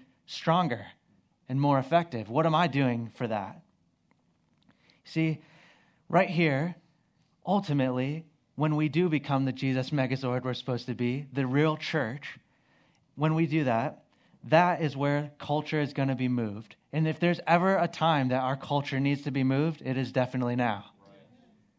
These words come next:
So this, this heart of being united and to be effective as the church is so incredibly important right now.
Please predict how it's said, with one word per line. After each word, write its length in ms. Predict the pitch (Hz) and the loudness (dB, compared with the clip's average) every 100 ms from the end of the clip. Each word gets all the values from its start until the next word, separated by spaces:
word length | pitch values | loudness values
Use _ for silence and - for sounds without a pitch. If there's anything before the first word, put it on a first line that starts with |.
| _ _ _ _ _ _ | _ _ _ _ _ _
So 200 | - 165 | -2 2
this, 260 | 160 190 196 - - _ - | 4 2 0 -12 -20 _ -4
this 240 | 175 196 - | 0 0 -2
heart 560 | - - 190 180 135 - - | -14 0 4 4 2 -6 -8
of 160 | 151 139 | -4 0
being 300 | 170 165 160 | 2 4 4
united 760 | 143 135 143 - 156 120 120 - _ - _ _ _ _ | 2 4 4 2 2 0 -4 -8 _ -20 _ _ _ _
and 120 | 147 | -4
to 100 | 147 | -2
be 140 | 151 151 | -2 -2
effective 800 | 147 - 185 196 196 120 123 - | -4 2 4 4 2 0 -2 -2
as 340 | 170 165 180 147 | 0 2 2 0
the 120 | 160 | -2
church 520 | - 180 139 127 - - _ - | 0 0 0 -2 -8 -16 _ -4
is 220 | 175 151 | -2 -2
so 600 | - - 175 185 185 180 | -4 -2 4 6 4 2
incredibly 640 | 165 160 - 151 156 147 139 | 0 -2 2 2 2 0 0
important 500 | 135 120 113 110 113 | -2 -2 -2 -2 -6
right 160 | 107 | -6
now. 280 | 123 101 | -8 -8